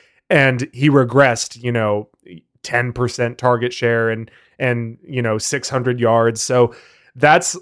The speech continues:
like, the broad strokes of, like, when I'm looking at his profile, it concerns me. But when I look at him as a player, you know, I'm gonna kinda echo a lot of what Mitch said here, like, smooth route runner. Trey, you mentioned he can play on both the outside and the inside. So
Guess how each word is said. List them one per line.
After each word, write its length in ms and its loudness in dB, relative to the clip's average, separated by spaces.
like, 400 2
the 280 0
broad 440 4
strokes 440 2
of, 100 -4
like, 240 2
when 160 2
I'm 160 0
looking 380 2
at 100 2
his 200 -4
profile, 640 2
it 180 -4
concerns 560 -6
me. 240 -2
But 120 4
when 120 4
I 80 4
look 260 2
at 80 4
him 180 0
as 120 0
a 80 -2
player, 480 2
you 160 -4
know, 140 -2
I'm 100 -2
gonna 220 -2
kinda 360 -4
echo 320 2
a 40 0
lot 320 -2
of 220 -8
what 200 -2
Mitch 260 -4
said 200 -6
here, 340 -10
like, 220 -2
smooth 460 4
route 320 2
runner. 500 -2
Trey, 260 4
you 180 2
mentioned 380 -2
he 120 -8
can 200 -4
play 200 0
on 200 -4
both 240 2
the 120 -2
outside 500 -2
and 260 -4
the 120 -4
inside. 560 -2
So 320 -2